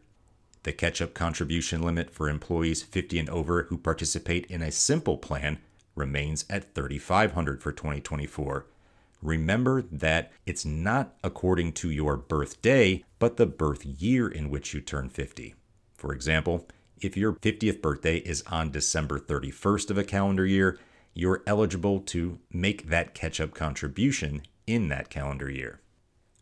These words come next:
Many employer-sponsored retirement plans require changes for the upcoming quarter to be made in the current one. So, some of you will see notifications from your company regarding making changes for the four oh one K plan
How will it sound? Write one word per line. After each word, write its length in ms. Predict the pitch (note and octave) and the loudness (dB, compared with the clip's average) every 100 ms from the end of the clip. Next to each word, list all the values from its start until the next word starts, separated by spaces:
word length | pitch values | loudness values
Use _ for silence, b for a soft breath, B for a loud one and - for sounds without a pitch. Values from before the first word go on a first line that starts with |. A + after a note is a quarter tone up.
| b b b b - | b b b b -8
Many 420 | D#2+ G#2+ D3 - | 0 2 2 2
employer-sponsored 1040 | A2 - - E2+ F2 F2+ - E2 D#2 E2 C#2 | 0 0 2 4 4 2 0 0 0 -2 -2
retirement 600 | - - G#2+ F#2 D2+ - | -4 0 2 2 0 -2
plans 460 | D2+ D2+ D2+ - | -2 0 -2 -4
require 460 | D#2 - F2+ E2 D2+ | -8 -6 -2 0 0
changes 640 | - - A2 G#2 A2+ G#2 | -2 -2 0 0 0 0
for 140 | - D2 | -2 -4
the 160 | C#2+ - | -6 -8
upcoming 560 | D2+ - - A#2 B2+ A#2 | -10 -10 -2 2 2 2
quarter 420 | C3 B2 A#2+ G#2 - - | 4 4 4 0 -12 -16
to 200 | - A2+ | -2 0
be 140 | F#2 G2 | 2 0
made 260 | D#2 E2+ | 2 0
in 220 | - E2+ E2 | 0 -4 -4
the 100 | E2 | -4
current 380 | - F#2+ F#2 | -2 0 0
one. 340 | D#2+ E2 C2+ - b b b | 0 -2 -2 -6 b b b
So, 460 | - G2 G2 D3+ - B B B - | -4 2 2 2 -2 B B B -4
some 280 | - F2+ A2 | 0 2 2
of 180 | F2+ | 2
you 180 | F#2+ G#2 | 2 2
will 360 | E2 D2+ F2+ F#2 | 0 0 2 2
see 280 | - F2 E2+ | 0 -2 0
notifications 960 | D#2+ D#2+ - E2+ - G#2 G#2 G#2+ G2 | 0 0 -2 -6 -2 0 0 0 0
from 360 | - - D#2+ C#2+ | -2 -4 -2 -2
your 160 | C#2+ | -6
company 640 | - F2+ G2 A2 G#2+ G#2+ G2 - - | -4 -4 -2 0 0 0 -4 -12 -8
regarding 460 | D#2+ D2 D2 C#2 C#2+ | -4 0 0 0 -2
making 340 | D2+ - C2+ | -2 -4 -8
changes 440 | - D#2 D2 D2 | -4 -4 -2 -4
for 140 | - C#2+ | -4 -6
the 100 | C#2+ | -6
four 260 | - D2 | -4 -2
oh 60 | C#2 | -2
one 180 | C2 C2+ | -4 -8
K 220 | - G#2 | -2 -2
plan 520 | G2 A#2+ A#2 A2+ G#2 | 0 0 2 2 -2